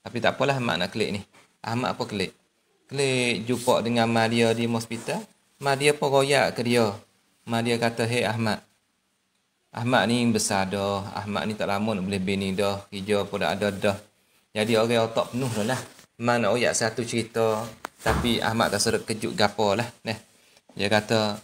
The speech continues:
"Sebenarnya Ahmad ni bukan anak ma. Ahmad ni bukan anak ma." Ahmad kata, "Ma royak gapo ni? Bi-, gapo ma, ma bukan, bukan mak Ahmad?" "Eh, bu-, bu-,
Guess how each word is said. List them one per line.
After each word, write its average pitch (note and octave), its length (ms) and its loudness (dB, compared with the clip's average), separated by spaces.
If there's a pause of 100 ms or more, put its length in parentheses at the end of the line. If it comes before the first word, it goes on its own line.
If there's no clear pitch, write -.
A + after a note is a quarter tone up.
(160)
"Sebenarnya A2+ 560 2
Ahmad A2+ 400 0
ni A2 80 0
bukan G#2 400 2
anak G2+ 160 0
ma. E2+ 200 -2 (1160)
Ahmad A#2+ 360 2
ni B2+ 60 0
bukan A#2+ 380 2
anak G#2 160 2
ma." F#2 180 -2 (1040)
Ahmad B2+ 240 -4
kata, C3+ 240 -2 (240)
"Ma E3 160 2
royak F3+ 240 2
gapo D#3+ 400 0
ni? C#3+ 160 -2 (560)
Bi-, - 240 -4
gapo E3+ 400 2
ma, F3 280 2
ma E3+ 400 0
bukan, E3+ 560 0 (240)
bukan D#3 280 0
mak D#3+ 200 4
Ahmad?" E3+ 200 2 (200)
"Eh, C3+ 160 -4
bu-, A2 320 -2
bu-, G2+ 240 -6